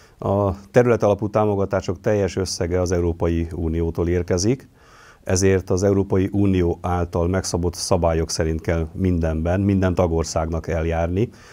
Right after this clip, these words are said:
tehát ebben nincs mozgásterünk. Az Unió egy nagyon hosszú vita során eldöntötte, hogy a kétezer-tizennégy-kétezer-húszas időszakban milyen feltételekkel lehet egyáltalán terület alapú,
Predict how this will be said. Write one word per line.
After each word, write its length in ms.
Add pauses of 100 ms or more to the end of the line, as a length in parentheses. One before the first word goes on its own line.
tehát 160
ebben 180
nincs 320
mozgásterünk. 1080 (480)
Az 160
Unió 420
egy 200 (280)
nagyon 360
hosszú 300
vita 400 (100)
során 600 (680)
eldöntötte, 840
hogy 200
a 80
kétezer-tizennégy-kétezer-húszas 1700
időszakban 640
milyen 220
feltételekkel 800
lehet 240
egyáltalán 460
terület 320
alapú, 360